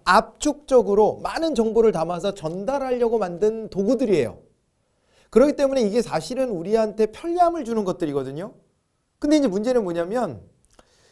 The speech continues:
이거를 읽어낼 줄 아는 힘을 키우면 편리한 것이고 읽을 줄 모르면은 어려운 거예요. 그런 겁니다. 그러니까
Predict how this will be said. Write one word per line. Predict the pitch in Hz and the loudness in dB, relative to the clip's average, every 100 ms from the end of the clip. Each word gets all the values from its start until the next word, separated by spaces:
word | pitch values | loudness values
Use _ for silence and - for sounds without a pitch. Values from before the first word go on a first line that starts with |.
| _ | _
이거를 | - 190 240 254 277 277 233 | -10 -2 0 2 2 4 2
읽어낼 | 190 208 302 294 285 - | 2 0 0 -2 -4 -6
줄 | 269 269 | 0 2
아는 | 262 262 254 | 2 -2 -8
힘을 | - 311 311 285 | -8 -6 -6 -6
키우면 | - 381 370 359 | -2 0 2 0
편리한 | - 247 208 180 | -2 -2 -2 -4
것이고 | 147 143 165 - - _ _ _ | -8 -6 -6 -6 -16 _ _ _
읽을 | 214 220 269 302 294 285 | 4 6 6 2 -2 -2
줄 | 277 269 | -2 2
모르면은 | 202 202 233 240 240 233 233 247 | 4 4 2 0 2 2 0 0
어려운 | 160 156 160 147 | 4 4 2 0
거예요. | 120 98 80 _ _ _ _ _ _ _ | -6 -8 -16 _ _ _ _ _ _ _
그런 | 247 302 | -2 0
겁니다. | 240 254 226 | 0 -2 -4
그러니까 | 214 254 220 247 175 | -4 -4 2 4 2